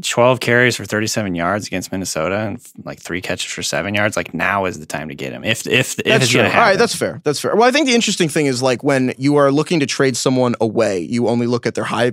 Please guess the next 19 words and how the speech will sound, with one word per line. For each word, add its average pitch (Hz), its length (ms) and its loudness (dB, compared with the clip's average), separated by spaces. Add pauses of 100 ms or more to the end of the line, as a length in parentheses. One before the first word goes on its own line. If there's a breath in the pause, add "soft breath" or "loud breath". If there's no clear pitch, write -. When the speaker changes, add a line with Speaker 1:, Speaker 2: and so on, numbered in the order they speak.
(140)
Speaker 2:
performances. 170 600 0 (220 loud breath)
And 156 80 4
when 156 80 4
you're 160 120 4
looking 190 180 2
to 165 60 2
trade 151 220 2
for 139 200 0
someone, 165 260 4
you 131 80 6
only 131 120 4
Speaker 1:
<laughs> - 20 6
Yeah. 131 60 4
Speaker 2:
look 135 140 2
at 131 120 0
when 131 100 2
they 123 100 2
fucked - 340 -2
up. 127 220 2